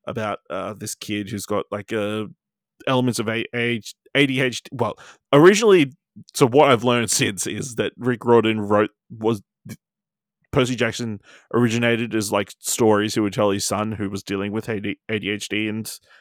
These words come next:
dyslexia, um, at bedtime to, like,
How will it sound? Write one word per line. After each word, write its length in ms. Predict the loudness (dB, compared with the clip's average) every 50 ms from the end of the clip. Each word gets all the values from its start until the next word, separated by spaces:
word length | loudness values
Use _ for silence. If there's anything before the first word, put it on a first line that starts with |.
| _ _ -8
dyslexia, 600 | -8 -4 -4 -4 -4 -4 -4 -4 -4 -2 -4 -6 -8 _ _ _ _ _ _ _ _
um, 460 | -4 -4 -2 -4 -4 -6 -8 -8 -10 -12 _ _ _
at 160 | -4 -4 -4 -6 _ _
bedtime 480 | -6 -4 -2 0 0 0 0 -2 -4 -6 -6
to, 100 | -4 -2
like, 180 | -2 -2 -4